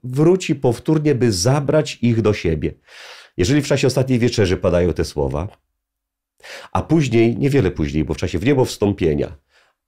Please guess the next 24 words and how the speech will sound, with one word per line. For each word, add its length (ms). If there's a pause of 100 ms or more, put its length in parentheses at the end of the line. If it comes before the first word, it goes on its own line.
(200)
aniołowie 520
mówią 340
apostołom: 640 (600)
„Tak 240
jak 160
widzieliście 680
go 120
wstępującego, 1080
tak 160
zobaczycie, 480
że 120
wraca”, 480 (340)
no, 80
mieli 400
prawo 340
apostołowie 580 (200)
bardzo 280
na 120
serio 380
wziąć 260
te 100
słowa, 420
potraktować 720
dosłownie 640